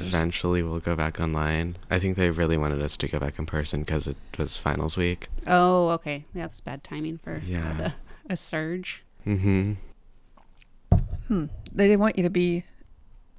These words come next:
Speaker 3: in person 'cause it'd be so easy to just look up the answers if you're doing a online.
Speaker 1: I mean, that's what I did in eighth grade.
Speaker 3: <laughs> What, you looked up the answers online?
Speaker 1: Yeah.
Speaker 2: I
Speaker 1: I,
Speaker 2: mean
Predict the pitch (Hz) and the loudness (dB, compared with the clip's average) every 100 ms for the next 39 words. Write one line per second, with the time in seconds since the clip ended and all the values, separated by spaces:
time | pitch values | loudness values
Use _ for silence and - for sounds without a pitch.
0 | - - - - - 185 175 - 247 180 | -20 -20 -20 -20 -2 0 0 -2 -4 -2
1 | 156 160 170 - 180 185 165 160 - 196 | -2 -4 -6 -8 -6 -4 -4 -8 -10 -6
2 | - 190 180 160 - - - - 170 - | -6 -4 -4 -6 -8 -20 -14 -8 -8 -6
3 | 175 - - 160 208 - 160 156 - 165 | -8 -8 -8 -6 -6 -6 -8 -10 -10 -8
4 | 165 170 165 165 - - - - - - | -8 -6 -8 -10 -14 -20 -20 -20 -16 -8
5 | 175 160 170 170 180 101 98 90 - 90 | -6 -4 -6 -6 -4 0 2 0 -2 -2
6 | 85 95 95 87 85 90 - 85 92 98 | -2 0 -2 -2 -2 -4 -4 -4 -4 -6
7 | - - - - - - 220 - - - | -10 -16 -20 -20 -20 -2 2 2 -2 -8
8 | 214 180 175 - 190 - 170 - 185 160 | -4 -2 -2 -4 -6 -4 -4 -4 -4 -4
9 | 151 202 240 110 131 135 92 - - - | -4 -4 -4 0 0 0 -4 -12 -20 -20
10 | - - - - - - 202 202 196 185 | -20 -20 -20 -20 -20 -4 4 6 6 0